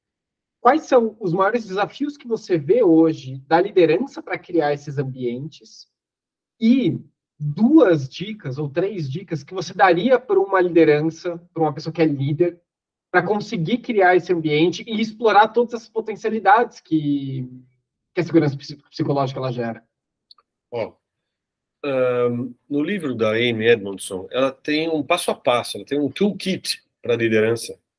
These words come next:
Speaker 2: de como
Speaker 1: Uhum.
Speaker 2: criar a segurança psicológica. Mas ela deixa de fora um elemento importante. Eu vou falar do toolkit dela, o passo a passo, e vou falar desse elemento
Speaker 1: Uhum.
Speaker 2: que fica de fora. Ela fala de três passos. Ela fala de você,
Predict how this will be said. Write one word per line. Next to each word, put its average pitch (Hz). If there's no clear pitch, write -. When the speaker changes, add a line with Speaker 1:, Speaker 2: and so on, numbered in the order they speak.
Speaker 2:
de 117
como 143
Speaker 1:
Uhum. 127
Speaker 2:
criar 123
a 120
segurança 123
psicológica. -
Mas 139
ela 175
deixa 185
de 156
fora 170
um 170
elemento 147
importante. 139
Eu -
vou 120
falar 117
do 107
toolkit 113
dela, 117
o 110
passo -
a 104
passo, 113
e 127
vou 123
falar 117
desse 110
elemento 107
Speaker 1:
Uhum. -
Speaker 2:
que -
fica 101
de 101
fora. -
Ela 143
fala 156
de 147
três 160
passos. 101
Ela 101
fala 107
de 98
você, 104